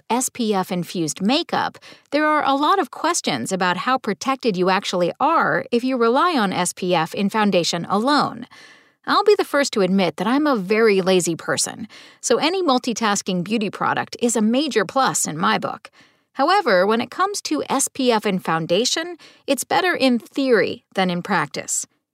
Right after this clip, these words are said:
Here's why. When it comes to sun protection, you need a full ounce shot glass of at least S P F thirty to adequately protect yourself from head to toe, which translates to a quarter-sized dollop for your face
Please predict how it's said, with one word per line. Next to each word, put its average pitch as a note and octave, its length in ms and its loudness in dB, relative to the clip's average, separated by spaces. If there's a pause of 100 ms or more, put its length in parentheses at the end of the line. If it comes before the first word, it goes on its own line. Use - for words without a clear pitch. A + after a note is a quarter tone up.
(120)
Here's E4+ 320 -4
why. A3+ 460 0 (640)
When C#4 140 0
it D4+ 140 -4
comes F#4+ 320 -2
to C4 120 -2
sun G#3+ 280 0
protection, D#3+ 600 -4 (280)
you C4 120 2
need E4 200 2
a A#3+ 80 2
full E4 400 0
ounce B3+ 320 2
shot A#3 340 0
glass D3+ 460 -2
of F#3+ 100 -4
at G3 100 -2
least C4 400 -2
S A3 160 0
P G#3+ 220 2
F F3 140 0 (100)
thirty G#3 400 2 (200)
to B3+ 200 0
adequately C#4 560 2
protect G#3+ 420 -2
yourself F#3 380 0
from F#3+ 160 -4
head F#3 280 -2
to F3+ 60 0
toe, G#3+ 420 0 (400)
which - 280 0
translates A#3 640 2
to G3+ 220 2
a E3+ 80 4
quarter-sized A#3+ 960 2
dollop B3 420 4
for - 200 -4
your E3 140 0
face - 520 -2